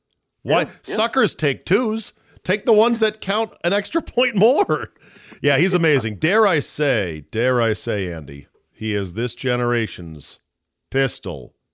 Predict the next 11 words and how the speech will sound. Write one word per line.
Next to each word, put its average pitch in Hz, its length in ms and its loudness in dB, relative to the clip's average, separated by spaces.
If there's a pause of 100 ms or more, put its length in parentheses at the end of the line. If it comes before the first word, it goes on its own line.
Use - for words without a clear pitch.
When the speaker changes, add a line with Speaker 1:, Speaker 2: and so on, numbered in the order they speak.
(360)
Speaker 1:
Pete 107 540 -6 (640)
Maravich. 87 1000 -6 (340)
Speaker 2:
We 120 160 0
have 160 200 -2
to, - 80 -16
have 180 160 -4
to 240 80 -8
remember 202 340 -6
this 156 240 -8
about 113 260 -8
Maravich. 95 540 -14